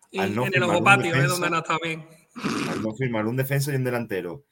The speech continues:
Speaker 2: Eso y el fichaje de Nacho, sus puntos negros.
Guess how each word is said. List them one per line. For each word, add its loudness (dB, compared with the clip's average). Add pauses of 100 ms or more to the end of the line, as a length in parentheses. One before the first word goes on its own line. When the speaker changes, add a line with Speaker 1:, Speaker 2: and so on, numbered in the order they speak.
(400)
Speaker 2:
Eso 2
y 0
el 0
fichaje -2
de 0
Nacho, -4
sus -14
puntos -2
negros. -4